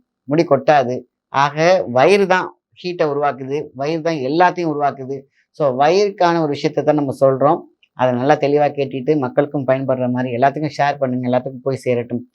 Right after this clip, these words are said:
பழமைக்குள்ள இருக்கக்கூடிய பெரு விஷயம் மகா மருத்துவம், முன்னோர்கள் எழுதி வச்சது, நம்மளுடைய தாய் தந்தைகள் பயன்படுத்தியது,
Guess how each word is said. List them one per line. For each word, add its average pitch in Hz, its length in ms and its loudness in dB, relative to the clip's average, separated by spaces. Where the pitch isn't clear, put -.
பழமைக்குள்ள 156 500 2
இருக்கக்கூடிய 143 440 -2
பெரு 143 220 0
விஷயம் 143 360 -4
மகா 131 380 0
மருத்துவம், 127 560 0
முன்னோர்கள் 127 400 -4
எழுதி 127 180 -2
வச்சது, 120 380 -4
நம்மளுடைய 120 340 -2
தாய் 135 260 0
தந்தைகள் 123 380 -4
பயன்படுத்தியது, 123 640 -4